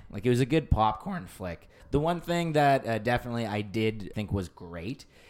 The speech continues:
is the relationship between the four Old Guard people and how they communicated with each other. They looked, they seemed like four people that have known each other for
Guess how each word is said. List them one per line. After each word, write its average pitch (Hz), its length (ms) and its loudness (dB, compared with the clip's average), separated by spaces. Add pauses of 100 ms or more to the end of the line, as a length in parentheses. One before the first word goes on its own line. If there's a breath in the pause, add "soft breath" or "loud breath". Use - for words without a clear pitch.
(100)
is 120 240 -2
the 123 180 -2
relationship 113 880 2
between 104 400 -2
the 101 80 0
four 95 320 -4
Old 87 260 -6
Guard 78 240 -8
people - 380 -12 (380 soft breath)
and 95 120 -2
how 110 160 2
they 110 160 2
communicated 101 560 -2
with 95 160 4
each 87 160 -6
other. 90 140 0
They 131 160 4
looked, 127 320 4 (160)
they 123 160 0
seemed 170 420 0
like 139 220 2
four 135 260 4
people 127 380 -2
that 113 160 2
have 107 200 0
known 101 220 -4
each 104 160 -8
other 92 240 -4
for 92 440 -6